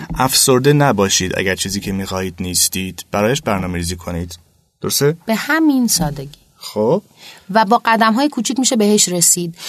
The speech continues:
Speaker 2: حالا این مهارت‌ها رو چطور می‌شه در سطح شغلی به دست آورد؟ چند تا راه ساده داره. یکیش آموزش‌های ضمن خدمته که تو خود سازمان‌ها فراهمه.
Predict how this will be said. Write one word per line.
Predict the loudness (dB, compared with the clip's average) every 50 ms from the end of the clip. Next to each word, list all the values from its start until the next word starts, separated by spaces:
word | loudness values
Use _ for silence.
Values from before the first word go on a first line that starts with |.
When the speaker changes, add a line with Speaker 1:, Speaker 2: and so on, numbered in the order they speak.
| -14 -6 0
Speaker 2:
حالا | 4 4 6
این | 6 6 6
مهارت‌ها | 6 6 4 4 4 4 6 6 4 4 2 2 2 4 4
رو | 4 4
چطور | 2 2 0 0 2 4 4 4
می‌شه | 4 4 4 2 2
در | 4 6 6 6 6
سطح | 4 2 2 2 4 2 2 2 0 0
شغلی | 2 0 0 2 2 2
به | 2 4
دست | 4 4 2 2 2 0
آورد؟ | 0 0 2 2 2 0 -2 -6 -16 -14 -6
چند | 0 2 2 4 4
تا | 6
راه | 6 6 6
ساده | 6 4 4 4 4 4 4 4 2
داره. | 0 0 -2 -2 -4 -6 -8 -12 -16 -16 -12 -2 4
یکیش | 4 4 6 4 2 0 -2 -4 0 4
آموزش‌های | 6 6 8 6 6 4 4 2 2 2 2 0 0 0 2 4 4 4 4
ضمن | 4 4 4 2 2
خدمته | 0 0 0 0 0 0 0 0
که | -2 -2
تو | -2 0
خود | 0 2 2 2
سازمان‌ها | 4 4 4 6 6 6 6 4 4 4
فراهمه. | 4 4 4 4 4 4 4 2 0 0 -2 -4